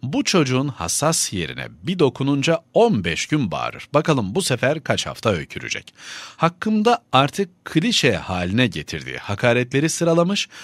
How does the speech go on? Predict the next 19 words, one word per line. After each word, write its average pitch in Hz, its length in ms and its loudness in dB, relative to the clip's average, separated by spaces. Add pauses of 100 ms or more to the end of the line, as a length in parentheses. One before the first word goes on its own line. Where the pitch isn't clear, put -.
(220)
bu 277 100 2
yetmemiş 170 600 2
yalan 143 340 4
faslına 92 520 -4
geçmiş. - 560 -8 (400)
Yazdığı 156 480 2
cevap 156 400 4
verilecek 98 540 0
tıynette 135 640 2
bir 73 100 -6
hezeyan 85 640 -6
değil 95 240 0
ama - 220 -6 (400)
biz 180 220 -4
gene 180 300 0
de 101 240 0 (200)
iftiraları 170 720 2 (120)
açıklığa 104 520 2
kavuşturalım. 65 640 -8